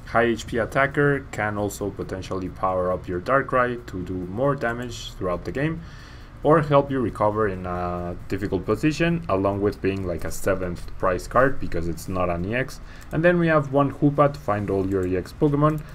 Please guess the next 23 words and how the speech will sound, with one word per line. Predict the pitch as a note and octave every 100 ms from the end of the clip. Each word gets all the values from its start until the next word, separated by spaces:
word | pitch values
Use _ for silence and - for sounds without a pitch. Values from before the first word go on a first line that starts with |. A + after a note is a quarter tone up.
| -
and | - E3+ E3
two | D#3
Shaymin | D3 - - F#2 F2+
E | E2
X, | E2 - -
which | F2+ - - - - - -
all | C3+ D3+
three | D3 D#3
of | C#3+
those | D#3 D3
are | G#2+
not | G2+ A2+ G#2
really | A2 G#2
good | G#2 G2+
starters, | - C#3 C#3+ D#3+ E3 - - - -
but | E3 F3
I'm | B2+ A#2
sure | - A#2
we'll | A2 G#2+
be | G#2
able | F#2+ F#2
to | F2+ E2+
manage. | E2+ E2 D#2 E2 -